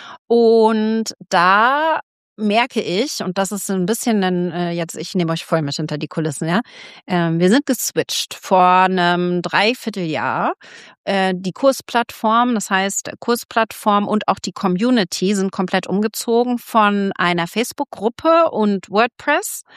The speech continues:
hin zu Mentor-Tools. Wir arbeiten mit Mentor-Tools. Da haben wir eine eigene App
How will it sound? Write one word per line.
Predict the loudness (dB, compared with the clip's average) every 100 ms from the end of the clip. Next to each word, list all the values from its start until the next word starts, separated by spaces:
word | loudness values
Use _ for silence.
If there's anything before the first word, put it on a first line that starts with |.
| -20 -20 -20 -20 -20 -20 _
hin | 2 4 4
zu | 0 -2 0
Mentor-Tools. | 2 0 -2 -6 -6 -10 -12 -12 -6
Wir | -2 0 2
arbeiten | 2 2 0
mit | -2
Mentor-Tools. | -2 -2 -2 -4 -4 -4 -4 -6 -10 -4
Da | -2 0
haben | 0 0
wir | -2
eine | 0
eigene | 2 2 2
App | 0 0